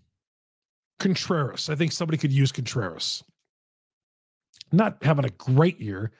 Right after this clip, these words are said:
but somebody could use Contreras, I think. Um, Tellez, unless your first baseman was hurt. Who else?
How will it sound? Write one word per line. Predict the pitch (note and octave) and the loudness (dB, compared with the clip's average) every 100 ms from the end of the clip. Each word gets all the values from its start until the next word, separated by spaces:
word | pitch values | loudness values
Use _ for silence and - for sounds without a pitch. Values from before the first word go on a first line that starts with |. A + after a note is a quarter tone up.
| _ _ _ - | _ _ _ 0
but | C#4 | 0
somebody | - C#4+ C4+ | 0 -2 0
could | - D#3 | 2 4
use | D3 C3 - _ - _ _ _ _ _ | 4 2 -4 _ -20 _ _ _ _ _
Contreras, | - C3 - A#2 B2+ - - _ _ _ | -2 0 0 0 0 -4 -8 _ _ _
I | A#2+ | -2
think. | A#2 C3+ D#3+ - _ _ _ _ - | 2 2 0 -4 _ _ _ _ 2
Um, | C#3 C3+ B2+ G2+ - _ _ _ _ _ _ _ _ _ _ - - - | 4 6 2 0 -6 _ _ _ _ _ _ _ _ _ _ -18 -18 -2
Tellez, | D#3+ D#3 F3 G#3 - - _ _ _ _ - - - _ _ _ _ _ _ _ _ _ - | 2 4 4 2 -2 -12 _ _ _ _ -18 -18 -18 _ _ _ _ _ _ _ _ _ -20
unless | - - _ _ _ - | -20 -20 _ _ _ -6
your | C3+ | -6
first | - F3+ - | 2 2 4
baseman | E3+ F#3 - B2 | 2 2 0 -4
was | A2+ | -4
hurt. | A#2 C3+ - - _ _ _ _ _ _ _ _ _ _ _ _ _ _ _ _ _ _ _ _ _ _ _ _ _ _ _ _ _ _ | -2 -2 -4 -16 _ _ _ _ _ _ _ _ _ _ _ _ _ _ _ _ _ _ _ _ _ _ _ _ _ _ _ _ _ _
Who | D#3 C3+ | 4 4
else? | G2+ - - | 0 -6 -8